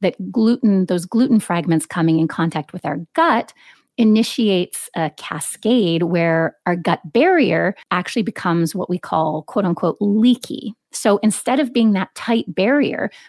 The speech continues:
between you and the outside world, there's little leaks, little spaces in that gut barrier. And then your immune system is like, "What?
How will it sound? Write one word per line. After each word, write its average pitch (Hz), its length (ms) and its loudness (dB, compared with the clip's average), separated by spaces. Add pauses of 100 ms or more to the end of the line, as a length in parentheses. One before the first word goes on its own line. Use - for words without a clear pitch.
between 320 420 4
you 220 140 4
and 165 120 2
the 170 100 0
outside 160 500 -2
world, 165 380 0 (440)
there's 208 400 0
little 269 380 0
leaks, - 640 -4
little 233 260 0
spaces 240 680 -4
in 160 100 2
that 151 180 -2
gut 151 220 -6
barrier. 175 540 -2
And 156 180 -6
then 147 140 0
your 151 160 0
immune 226 300 4
system 175 300 -2
is 147 100 0
like, 170 140 0
"What? 440 460 0